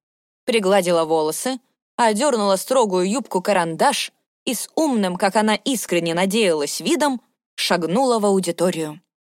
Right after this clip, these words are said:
Студенты как студенты, ничего нового, только стрижки и одежда другие. Ей попался первый курс.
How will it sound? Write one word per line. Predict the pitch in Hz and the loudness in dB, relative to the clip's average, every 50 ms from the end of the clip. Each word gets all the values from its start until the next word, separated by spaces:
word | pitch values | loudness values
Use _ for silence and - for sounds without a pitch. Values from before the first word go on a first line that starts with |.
| _ _ _ _ _ _ _ _ | _ _ _ _ _ _ _ _
Студенты | - - - 277 254 233 381 415 370 - 320 285 | -12 -6 -4 -4 -2 -2 -2 -2 -2 -2 -2 -2
как | 277 262 - | -2 -2 -4
студенты, | - - 233 202 202 226 220 226 - 208 196 180 - _ _ _ _ _ | -6 -6 -4 -2 -2 0 0 -2 -2 -4 -6 -8 -10 _ _ _ _ _
ничего | 294 320 - - 339 302 330 330 | -4 -4 -2 -2 -2 0 0 0
нового, | 320 330 320 302 233 175 170 170 160 156 - _ _ _ _ _ _ - | 2 2 2 2 2 0 0 -2 -4 -4 -8 _ _ _ _ _ _ -2
только | 294 285 277 - 269 254 | -2 0 0 0 0 0
стрижки | - - 320 330 311 - - - - 226 | 0 0 0 0 0 -2 -4 -6 -4 -2
и | 214 208 | 0 2
одежда | 208 208 214 196 214 185 170 - 170 | 2 0 2 0 0 -2 -2 -2 -6
другие. | 156 165 160 165 160 165 170 165 156 156 151 - _ _ _ _ _ _ _ _ _ | -6 -6 -8 -8 -6 -6 -6 -6 -6 -8 -12 -20 _ _ _ _ _ _ _ _ _
Ей | - 262 285 254 | -4 -4 -2 0
попался | 262 247 220 254 262 254 233 - 240 214 | 0 0 2 2 0 0 0 -2 -4 -4
первый | - 262 262 247 233 233 240 | -2 0 0 2 2 0 -2
курс. | 220 - - 294 269 202 - - - - | -4 -4 -2 -2 -2 -2 -4 -6 -8 -12